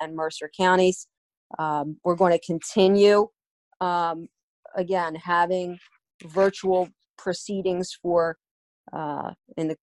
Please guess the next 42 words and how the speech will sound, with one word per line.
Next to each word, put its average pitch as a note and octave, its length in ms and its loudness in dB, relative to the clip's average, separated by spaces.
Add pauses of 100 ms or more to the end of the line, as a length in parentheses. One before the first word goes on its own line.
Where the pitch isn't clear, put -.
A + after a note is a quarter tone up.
in E3 80 -2
the D3+ 80 -2
criminal F#3+ 380 6
context E3 600 -2
for D#3+ 100 -10
things F3+ 280 -2
that E3+ 100 -4
are D#3+ 100 -4
non-contested. E3 960 -2 (380)
They D#3 140 0
are D#3 180 4
putting F3 300 -4
through F3+ 280 -4
pleas. F3+ 520 -4
They C#3 120 -2
are C#3+ 160 0
sentencing F3 520 -6
certain E3+ 280 -4
individuals. F3 840 -2 (260)
They C3+ 100 -12
are D3+ 200 -2
having E3+ 340 -4
arraignments F3 800 -2
and C#3+ 100 -8
status D#3 480 2
conferences E3+ 720 -2
and D3+ 120 -8
reporting E3+ 420 -6
to - 120 -20
the D#3+ 80 -14
courts, E3+ 400 -4
et - 100 -18
cetera. A3 520 2 (380)
So F3+ 220 2
it's - 140 -4
been G3 220 2
very G#3 220 4
productive F#3 500 -2
from E3+ 220 -8
that F3 220 -4 (440)
perspective. E3+ 560 -6 (260)
Uh, D#3 180 -4